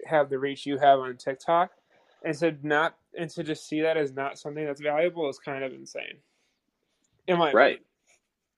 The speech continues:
Speaker 2: Absolutely. Like, again, I, I totally recognize that I am not working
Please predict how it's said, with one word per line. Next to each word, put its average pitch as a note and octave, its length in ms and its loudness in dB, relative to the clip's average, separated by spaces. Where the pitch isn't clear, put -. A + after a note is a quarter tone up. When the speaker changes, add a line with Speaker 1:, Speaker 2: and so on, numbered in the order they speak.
Speaker 2:
Absolutely. A#2+ 720 -6
Like, A2 160 2
again, B2 320 2
I, G2+ 280 0
I G2+ 260 -2
totally B2+ 380 -2
recognize F2 640 -8
that E2 100 -10
I E2+ 160 -8
am F2+ 120 -12
not E2 280 -12
working F2 540 -4